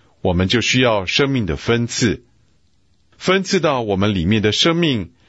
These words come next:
最终要成为人的光。在时期满足时的经纶里，列国要借着神的光行走。这意思是说，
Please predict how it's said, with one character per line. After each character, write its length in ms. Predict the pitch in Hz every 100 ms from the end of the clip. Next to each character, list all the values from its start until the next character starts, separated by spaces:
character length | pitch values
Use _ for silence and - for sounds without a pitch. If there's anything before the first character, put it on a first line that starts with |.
| _ _
最 240 | 143 127
终 400 | 127 123 120 117
要 260 | 117 107 87
成 300 | - 90 90
为 240 | 85 87
人 320 | 76 82 80
的 100 | 85
光。 360 | 71 104 98 104 - _ _ _ _ _ _ _ _ _ _
在 300 | - 127 120
时 180 | - 165
期 380 | 175 127 123 131
满 400 | 120 117 98 87
足 180 | 110 147
时 180 | -
的 140 | 117 113
经 260 | - 175
纶 220 | 143 113 127
里， 280 | 90 71 - _ _ _ _ _ -
列 240 | 131 123
国 480 | 92 85 85 95 104 _
要 240 | 117 110 101
借 220 | - 143
着 180 | 107 90
神 200 | - 107
的 100 | 95
光 400 | - 175 175 165
行 260 | - 104
走。 260 | 107 65 - _ _ _ _ _ _ _ _ _ _ -
这 180 | 131
意 140 | 117 110
思 160 | -
是 160 | 76 104
说， 440 | - 107 104 110